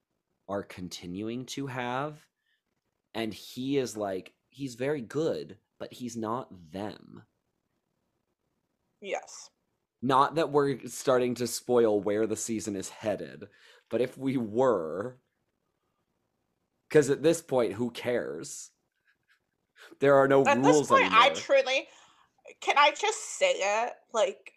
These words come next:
Speaker 2: can I just go for it? Are we just ripping down the curtains? Are we burning down the walls?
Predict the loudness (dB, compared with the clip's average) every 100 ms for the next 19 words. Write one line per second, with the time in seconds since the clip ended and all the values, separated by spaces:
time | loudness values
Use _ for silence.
0 | -10 -4 -4 -4 -6 -10 -12 -6 -4 -4
1 | 0 2 4 4 2 4 4 2 -2 -6
2 | -8 -10 -20 -20 -14 -6 -4 -2 -2 -2
3 | 0 2 2 2 -10 -6 -6 -4 -8 -10
4 | -12 -12 -2 -2 0 -4 0 2 2 -2
5 | -6 -2 0 0 -4 -2 2 4 4 2
6 | -2 -6